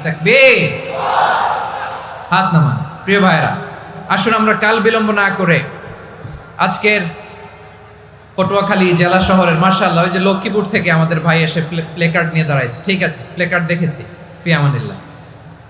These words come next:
আচ্ছা, এই বরিশাল বিভাগের বাইরে থেকে কারা কারা আসছেন দেখি, কেউ আছেন কিনা? মাশাআল্লাহ, অনেক, অনেক, অনেক। মাশাআল্লাহ, আল্লাহ কবুল করুন, আল্লাহ কবুল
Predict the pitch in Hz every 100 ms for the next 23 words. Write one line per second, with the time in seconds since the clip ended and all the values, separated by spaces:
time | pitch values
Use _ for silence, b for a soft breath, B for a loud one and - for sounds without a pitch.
0 | - - - 185 214 185 214 247 254 247
1 | 214 233 240 233 185 202 233 277 254 220
2 | 208 185 175 165 160 165 147 160 185 170
3 | 165 156 170 165 175 196 - - - -
4 | - - - - 143 127 - 101 98 -
5 | 120 175 160 143 143 143 120 123 127 117
6 | 104 - - - - - 110 101 104 104
7 | 98 139 160 160 156 143 127 113 92 -
8 | - 127 127 123 113